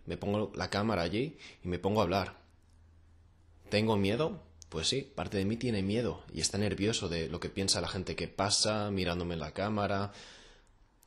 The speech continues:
¿Pero qué? Me enfrento. Es una cosita que parece insignificante, pero necesitas cierto nivel de coraje para hacer esto. Y igual que esta cosita pequeña, mil cosas en la vida.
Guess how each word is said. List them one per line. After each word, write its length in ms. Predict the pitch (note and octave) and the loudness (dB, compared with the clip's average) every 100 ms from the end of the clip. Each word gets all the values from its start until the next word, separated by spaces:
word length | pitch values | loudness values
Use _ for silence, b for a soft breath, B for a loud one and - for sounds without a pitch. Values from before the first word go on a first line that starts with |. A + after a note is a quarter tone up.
| - | 0
¿Pero 220 | F#2 F2 | 2 4
qué? 320 | A2 F#2 - - - - - - - | 2 0 -4 -20 -20 -20 -20 -20 -12
Me 100 | - | -6
enfrento. 500 | E2+ - G#2+ - C#2 - - b b b b b b - - - | -4 0 -2 -2 -8 -10 -20 b b b b b b -20 -20 -20
Es 240 | - G2 - | -2 2 4
una 300 | C3 A2+ - - - - - | 4 2 0 -8 -20 -20 -8
cosita 540 | - G2 A2 - C#2 - - - - - | -2 0 -2 -2 -4 -6 -18 -20 -20 -20
que 100 | - | -10
parece 220 | F#2+ F2+ G#2 | -4 -2 2
insignificante, 840 | F#2+ F#2+ F2+ G2 G2 G2 F2+ - b b b | 2 2 0 0 0 0 -2 -6 b b b
pero 200 | - F#2 | -6 -2
necesitas 600 | F2+ F2+ F#2 G#2 G2+ A2 - | -2 -4 -2 -2 0 -4 0
cierto 320 | A#2 A2 A2 | 0 2 0
nivel 240 | F2+ F#2 | 0 0
de 80 | F2+ | 0
coraje 400 | D#2 D2 F#2 E2 - - _ _ _ | -2 -4 -4 -12 -16 -20 _ _ _
para 160 | - - | -16 -10
hacer 180 | - F#2 | -6 -4
esto. 340 | G#2+ D#2+ - B B B B B | -4 -4 -12 B B B B B
Y 120 | F#2+ | 0
igual 240 | G2 F#2+ | 4 2
que 100 | G#2 | 4
esta 420 | A2 - G2 - - | 0 2 0 0 -6
cosita 360 | F#2+ - G2 F2+ | -2 0 0 -2
pequeña, 460 | F2+ F#2 A#2+ D3+ - _ _ - | -2 -2 -2 -6 -12 _ _ -6
mil 240 | G#2 F#2+ | -4 -2
cosas 300 | - F#2+ F2+ | -2 0 0
en 100 | F2 | -2
la 100 | E2 | -2
vida. 280 | E2+ F#2+ - | -2 -4 -6